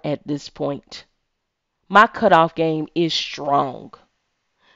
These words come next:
My peace of mind and my heart is where He dwells in me.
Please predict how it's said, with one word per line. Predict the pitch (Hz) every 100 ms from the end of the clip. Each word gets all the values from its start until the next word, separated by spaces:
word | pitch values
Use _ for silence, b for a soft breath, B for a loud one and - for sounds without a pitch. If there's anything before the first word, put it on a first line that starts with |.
| -
My | 208
peace | 226 233 233 -
of | 180
mind | 170 170 170
and | - 160
my | 160
heart | 160 180 165 156 - b b
is | - 165
where | 160 175
He | 160 - 202 190 - _ _ _ _ _
dwells | 170 170 143 147 -
in | 170 156 147
me. | 139 -